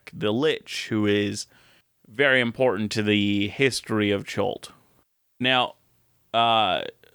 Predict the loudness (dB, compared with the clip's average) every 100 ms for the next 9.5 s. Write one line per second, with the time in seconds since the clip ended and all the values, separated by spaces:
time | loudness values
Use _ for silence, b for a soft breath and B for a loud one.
0 | _ _ _ -10 -4 -2 -2 -2 0 -2
1 | -2 -4 -2 -2 0 0 -2 -2 0 2
2 | 0 -2 -6 _ _ _ -6 0 0 -2
3 | -8 0 2 4 2 0 2 0 0 0
4 | 0 0 0 2 2 0 0 -2 2 0
5 | -2 -2 -2 0 -2 0 2 2 -2 -4
6 | b b b b -10 -4 0 0 0 -4
7 | -2 0 0 0 -2 -2 -2 -2 -2 -2
8 | 0 0 0 -2 _ -4 0 0 0 0
9 | 0 0 -2 -4